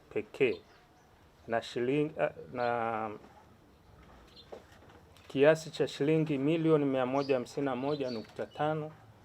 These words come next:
kiliweza kuangukia mikononi mwa watu wanne tu, ambao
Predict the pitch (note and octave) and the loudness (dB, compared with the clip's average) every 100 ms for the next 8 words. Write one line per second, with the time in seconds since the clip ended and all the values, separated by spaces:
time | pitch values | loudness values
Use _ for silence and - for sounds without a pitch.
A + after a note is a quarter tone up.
0 | - - A#2 A#2+ C3 C#3 C3+ - A#2 A2+ | -18 -8 -2 4 6 6 4 0 -2 -2
1 | G#2+ A2 - C3 B2 A2 A#2+ B2 C#3 C3+ | -6 -6 0 0 0 -6 -6 -4 -2 -4
2 | D3+ D#3 - - A2+ A2+ B2 - - G#2+ | -8 -14 -20 -18 -8 -4 -4 -4 -10 -8
3 | G#2+ A#2+ B2 A2 - - C3+ F#2 - - | -6 -4 -4 -6 -10 -6 -4 -4 -10 -20
4 | - - - - - - - A2+ A2+ C3+ | -20 -20 -20 -20 -20 -20 -6 -6 4 6
5 | D3 D#3 | 8 6